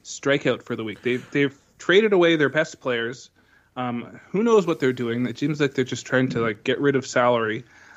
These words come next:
Um, they've traded Sonny Gray to the, to the Twins. They've traded a couple players, Winker and Suarez, to the, to the, uh, uh, to the Mariners. So, so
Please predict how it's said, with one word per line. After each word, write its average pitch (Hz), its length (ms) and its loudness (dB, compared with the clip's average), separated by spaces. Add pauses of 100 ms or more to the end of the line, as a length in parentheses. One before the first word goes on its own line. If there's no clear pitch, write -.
(180)
Um, 117 800 -2 (520)
they've 143 160 4
traded 127 300 0
Sonny 143 220 -2
Gray 131 240 2
to 135 120 -10
the, 117 100 -8 (160)
to - 100 -8
the 120 100 -6
Twins. 131 680 2
They've 127 180 0
traded 127 340 -2
a 123 40 -16
couple 123 200 -4
players, 131 420 -2 (300)
Winker 143 400 4
and 127 360 2
Suarez, 135 640 0
to 139 180 -6
the, 117 200 -2 (360)
to 123 120 -2
the, 117 240 0
uh, 101 60 -2
uh, 101 720 -4
to - 160 -2
the 113 460 2 (100)
Mariners. 139 540 6
So, 151 180 6
so 170 280 -2